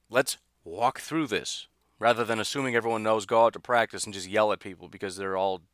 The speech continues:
don't know what they're doing. So I think it's kinda cool. And I, I mean, it's, it's gonna be exciting, and it's gonna be one of those things where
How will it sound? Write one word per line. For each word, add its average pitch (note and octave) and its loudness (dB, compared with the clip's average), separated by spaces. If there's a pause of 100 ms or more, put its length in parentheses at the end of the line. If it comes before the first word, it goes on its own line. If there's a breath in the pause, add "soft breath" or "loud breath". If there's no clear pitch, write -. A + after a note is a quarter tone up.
(140)
don't F#2 -8
know F#2 -8
what F2 -10
they're E2+ -12
doing. D#2 -14 (480)
So F3+ 0
I - 2
think A3+ 2
it's - -2
kinda G3 2
cool. E3+ 2
And A#2 6
I, D3+ 6
I - 6
mean, F#3 -2
it's, - 2
it's E3+ -6
gonna F#3+ -4
be E3+ 0
exciting, C#3 6
and B2+ 2
it's A#2+ -4
gonna C3+ -4
be B2+ -4
one B2 0
of B2 0
those A#2+ 0
things A#2+ -4
where G#2+ -2